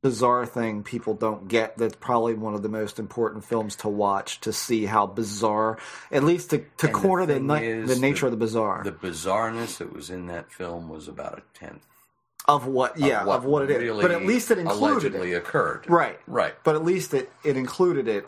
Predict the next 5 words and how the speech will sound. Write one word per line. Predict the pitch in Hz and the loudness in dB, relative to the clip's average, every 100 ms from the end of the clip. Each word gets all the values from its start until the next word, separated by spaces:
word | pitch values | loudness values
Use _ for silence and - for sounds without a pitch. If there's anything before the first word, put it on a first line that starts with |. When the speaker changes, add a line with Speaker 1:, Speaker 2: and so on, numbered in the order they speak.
| - | 2
Speaker 1:
as | 131 123 175 | 4 4 2
Speaker 2:
Yes. | 156 - | 2 2
Speaker 1:
this | 143 143 | 2 2
surrealistic | - - 160 147 160 170 160 151 151 139 - - _ - _ _ 139 | 0 2 2 4 2 2 0 0 0 0 -4 -18 _ -20 _ _ 0
bizarreness. | 147 123 143 143 131 107 - | 2 4 4 4 0 -6 -8